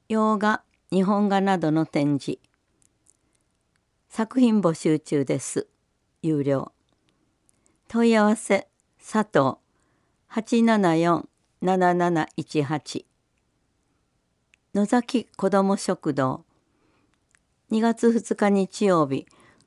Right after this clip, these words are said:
午前十一時三十分から午後一時三十分まで。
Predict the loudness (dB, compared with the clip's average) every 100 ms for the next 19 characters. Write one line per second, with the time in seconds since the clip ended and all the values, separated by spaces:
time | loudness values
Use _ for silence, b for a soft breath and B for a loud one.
0 | _ -2 0 2 0 2 2 2 2 -2
1 | -2 -4 -2 0 0 -4 _ -4 -4 -2
2 | -2 -2 -6 b b b -6 -2 0 -2
3 | -4 -10 -6 -4 -4 -4 -2 -2 -2 -6
4 | -6 -4 0 0 -2 -8